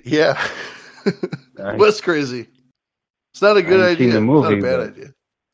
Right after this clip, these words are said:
Speaker 2: you don't make movies about people who aren't crazy, right?
Speaker 1: That's a good point, caller.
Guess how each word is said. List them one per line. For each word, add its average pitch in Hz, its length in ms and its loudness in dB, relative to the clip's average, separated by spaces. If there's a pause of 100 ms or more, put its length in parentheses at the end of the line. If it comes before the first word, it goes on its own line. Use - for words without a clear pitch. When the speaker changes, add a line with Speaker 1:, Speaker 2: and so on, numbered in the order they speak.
(480)
Speaker 2:
you 113 140 -4
don't 117 180 0
make 123 180 0
movies 117 420 2
about 92 260 -4
people 104 260 -4
who 101 120 -4
aren't 92 200 -4
crazy, 107 480 -6
right? 87 280 -12 (3500)
Speaker 1:
That's - 180 -16
a 107 40 -16
good 101 220 -16
point, 123 260 -8
caller. 92 320 -10